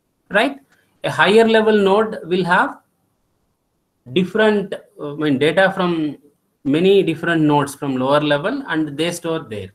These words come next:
Okay, and that's how this directed acyclic graph is formed, right?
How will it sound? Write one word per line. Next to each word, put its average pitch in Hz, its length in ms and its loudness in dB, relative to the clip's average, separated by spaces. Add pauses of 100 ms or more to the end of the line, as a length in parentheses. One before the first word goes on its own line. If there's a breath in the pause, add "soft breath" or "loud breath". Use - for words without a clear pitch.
Okay, 196 340 -12 (280 soft breath)
and 117 180 -8
that's 165 300 0
how 208 200 4
this 208 400 2 (760)
directed 190 520 2
acyclic 165 640 -4
graph 143 380 2
is 196 260 -8
formed, 98 520 -4 (1300)
right? - 380 -2